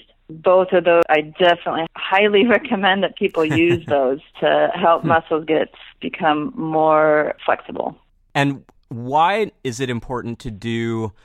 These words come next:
Speaker 2: all of those associated sort of strength building exercises and not simply jump straight into the walking and just really purpose train directly in that regard? What's the benefit of all of those other exercises?
Speaker 1: Well, the, you know, the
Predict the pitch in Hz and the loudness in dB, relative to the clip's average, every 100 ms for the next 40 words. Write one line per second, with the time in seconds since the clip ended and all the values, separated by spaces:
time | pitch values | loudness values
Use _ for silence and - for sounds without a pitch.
0 | _ _ 117 131 135 131 120 - 123 135 | _ _ -2 0 0 -4 -6 -10 -8 -6
1 | 117 113 110 95 127 101 - - 123 117 | -6 -4 -6 -8 -10 -10 -10 -10 -8 -8
2 | - 123 110 107 101 107 - 113 120 113 | -6 -8 -6 -6 -8 -12 -12 -10 -8 -8
3 | 113 127 127 - _ _ _ - 117 113 | -8 -10 -10 -14 _ _ _ -8 -4 -2
4 | 113 - - 120 120 113 95 - - - | -2 -4 -8 -8 -6 -6 -6 -14 -14 -4
5 | 127 107 - 117 107 107 101 110 95 95 | -4 -4 -8 -6 -4 -4 -6 -8 -4 -2
6 | 104 113 87 73 76 101 95 101 - 113 | -4 -6 -12 -12 -10 -8 -8 -10 -10 -8
7 | 107 98 - - 117 110 - 117 101 98 | -6 -6 -10 -12 -10 -10 -10 -6 -6 -6
8 | 107 101 101 104 98 95 - 92 98 92 | -6 -8 -8 -8 -6 -8 -10 -8 -8 -8
9 | 90 110 120 - 139 117 _ _ _ - | -8 -8 -8 -4 -2 -2 _ _ _ -4
10 | 123 123 - 113 104 - 107 104 92 - | -2 -2 -6 -4 -4 -6 -6 -6 -6 -10
11 | 101 101 95 95 101 95 98 92 - - | -8 -8 -8 -8 -8 -10 -10 -12 -14 -14
12 | 98 87 87 - _ _ _ _ _ 196 | -14 -16 -18 -20 _ _ _ _ _ 2
13 | 240 269 233 180 165 - - 202 196 | 4 4 4 4 2 -10 -4 0 2